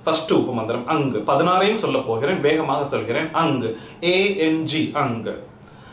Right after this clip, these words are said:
இரண்டாவது ஆங்கு, ஏ ஏ என் ஜி, ஆங்கு. மூன்றாவது இங்கு, ஐ என் ஜி, இங்கு. நான்காவது ஈங்கு, ஐ ஐ என் ஜி, ஈங்கு. ஐந்தாவது உங்கு, யூ என் ஜி.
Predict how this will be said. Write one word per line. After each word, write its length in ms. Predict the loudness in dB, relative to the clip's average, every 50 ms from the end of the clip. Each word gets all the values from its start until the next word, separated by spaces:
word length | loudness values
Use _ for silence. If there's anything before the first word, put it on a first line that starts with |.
| -4
இரண்டாவது 480 | 0 2 4 4 4 4 2 2 2 0
ஆங்கு, 800 | 0 2 4 4 4 4 4 4 2 2 0 0 0 0 0 -2 -2 -2
ஏ 440 | 0 2 4 4 4 4 2 2
ஏ 300 | 2 2 2 2 2 0
என் 240 | 0 0 -2 -2 -2
ஜி, 300 | -2 -2 -2 -2 -2 -2 -2
ஆங்கு. 560 | -2 0 0 2 2 0 -2 -2 -4 -6 -6 -4
மூன்றாவது 680 | 0 2 4 4 4 4 4 4 4 4 2 2 2 2
இங்கு, 540 | 2 2 2 2 0 0 0 -2 -2 -4 -6 -14 -10 -4
ஐ 360 | 0 2 4 4 4 2 2
என் 220 | 2 0 0 0
ஜி, 260 | -2 0 2 2 2 4
இங்கு. 540 | 4 4 4 4 2 0 -2 -2 -2 -4 -4 -8 -14 -16 -18 -16 -8
நான்காவது 600 | -4 0 0 2 2 2 2 4 4 4 4 4 4 4 2 2
ஈங்கு, 800 | 2 4 4 4 4 4 4 4 4 4 2 2 0 -2 -2 -2
ஐ 380 | 0 0 2 2 2 0 0 0
ஐ 280 | 2 2 2 2 2 2
என் 220 | 2 2 2 0
ஜி, 500 | -2 -2 -4 -4 -4 -2 -2 -2 -2 0
ஈங்கு. 420 | 0 0 0 0 -2 -2 -4 -4 -8 -16 -16 -8 -4
ஐந்தாவது 680 | 0 2 2 2 2 2 2 2 2 2 2 2 2
உங்கு, 640 | 4 4 4 4 4 2 2 0 0 -2 -2 -2 -4 -8 -16 -14 -8
யூ 500 | -6 -4 0 2 4 4 4 4 2 2
என் 240 | 2 2 2 2 2
ஜி. 380 | 0 -2 -2 -2 -2 -4 -6